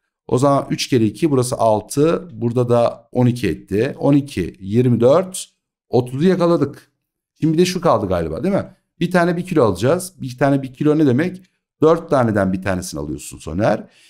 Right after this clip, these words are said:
İki tane de iki kilo alıyoruz. Bu da üç taneden iki tanesini alıyorsun Soner demek. Bu da dört çarpı üçten on iki geldi.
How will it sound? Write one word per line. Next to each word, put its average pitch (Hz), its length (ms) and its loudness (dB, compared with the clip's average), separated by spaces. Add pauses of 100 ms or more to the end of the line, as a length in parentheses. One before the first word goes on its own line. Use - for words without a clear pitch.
(140)
İki 180 220 -4
tane 151 220 2
de 135 60 0
iki 127 180 -8
kilo 170 220 2
alıyoruz. 170 540 0
Bu 131 100 -2
da 160 320 2 (340)
üç 180 280 0
taneden 139 340 2
iki 156 160 -2
tanesini 107 360 -2
alıyorsun 82 300 -6
Soner 82 360 -8
demek. 143 440 -2 (380)
Bu 135 100 0
da 135 200 2
dört 143 240 0
çarpı 104 280 0
üçten 87 300 -6
on 110 180 -4
iki 98 220 -6
geldi. 98 640 -4